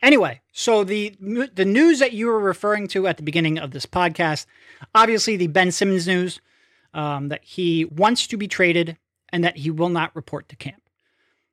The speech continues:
Uh, so that came out. Uh, Keith Pompey broke the news. Uh, that came out after a lo-, uh, meeting that Simmons and Rich Paul had with Sixers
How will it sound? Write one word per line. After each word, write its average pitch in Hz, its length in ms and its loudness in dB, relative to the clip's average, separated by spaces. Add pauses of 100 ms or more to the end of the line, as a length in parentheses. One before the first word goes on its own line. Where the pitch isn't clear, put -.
(220)
Uh, 135 500 -10
so - 200 -6
that 175 180 0
came 185 180 -6
out. 170 300 -2 (120)
Uh, 151 200 -6
Keith 220 240 -6
Pompey 214 560 2 (300)
broke 185 240 2
the 160 60 -4
news. 240 360 -2 (920)
Uh, 147 260 -6
that 180 260 -2
came 175 180 -4
out 175 220 -2
after 165 380 -4
a 156 340 -4 (200)
lo-, 190 260 -4
uh, 170 300 0
meeting 240 460 2 (240)
that 175 240 0 (380)
Simmons 220 580 0 (340)
and 160 220 -2
Rich 208 220 0
Paul 190 460 0
had 170 260 0
with 143 100 -8
Sixers 165 560 -4